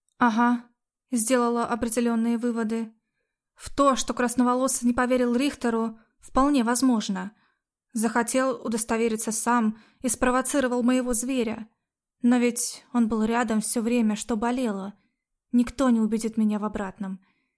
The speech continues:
Я хоть и находилась в беспамятстве, но волчицу не обманешь. А она тихая и покладистая, только рядом с ним. Но почему Берг избегает меня сейчас?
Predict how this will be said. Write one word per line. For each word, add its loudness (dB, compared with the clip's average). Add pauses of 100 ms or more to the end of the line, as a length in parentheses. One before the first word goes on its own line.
(160)
Я 2
хоть 0
и 4
находилась 2
в -8
беспамятстве, -2 (360)
но 4
волчицу 0
не 2
обманешь. -2 (600)
А 4
она 2
тихая -2
и -2
покладистая, -2 (200)
только -4
рядом -6
с -8
ним. -6 (920)
Но 6
почему 0
Берг -2
избегает -2
меня 0
сейчас? -10